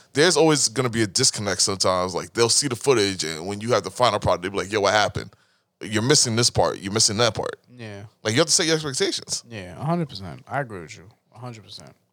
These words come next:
Speaker 2: Um, so let me ask you, what's the best way you feel to promote music videos then, once you do 'em?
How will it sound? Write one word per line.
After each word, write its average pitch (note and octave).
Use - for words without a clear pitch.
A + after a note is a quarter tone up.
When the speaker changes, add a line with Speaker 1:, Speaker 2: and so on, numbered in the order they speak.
Speaker 2:
Um, C#3
so F3+
let F3
me F3+
ask A3
you, C#3+
what's D3
the D#3
best C#3+
way C3+
you C#3+
feel B2
to D3
promote D3+
music B2+
videos G#2+
then, F#2+
once B2
you A#2+
do D#3+
'em? G2+